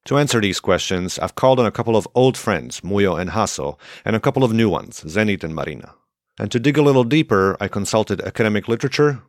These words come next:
yes, there's scholarly discourse about humor, media articles, online joke databases and listicles, and of course Reddit. Before we begin, let me point out that this is the last episode of twenty twenty-two,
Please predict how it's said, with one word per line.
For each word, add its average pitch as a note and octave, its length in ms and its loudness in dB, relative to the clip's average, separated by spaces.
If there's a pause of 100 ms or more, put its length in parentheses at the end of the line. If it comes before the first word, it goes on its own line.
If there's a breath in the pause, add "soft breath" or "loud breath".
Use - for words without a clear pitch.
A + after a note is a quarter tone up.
yes, D#2 360 -6
there's D2 200 -8
scholarly E2+ 460 0
discourse D#2+ 540 -6
about D2 220 -4
humor, D#2 380 -8 (340 loud breath)
media D3+ 260 4
articles, C3 840 2
online B2 360 2
joke A2+ 220 2
databases G#2 560 0
and E2 100 -6
listicles, G2 720 -4
and F2 140 -4
of - 120 -10
course - 260 -4
Reddit. - 260 -8 (560)
Before B2+ 320 2
we A#2 80 4
begin, A2 460 2
let A2 180 -2
me C#3+ 100 -2
point C3+ 240 -2
out A2 220 4
that G2 140 0
this G2+ 140 -2
is G2 140 -4
the G#2 80 -2
last A2 320 0
episode D#2+ 460 -6
of D2 100 -10
twenty E2+ 240 -8
twenty-two, E2+ 500 -12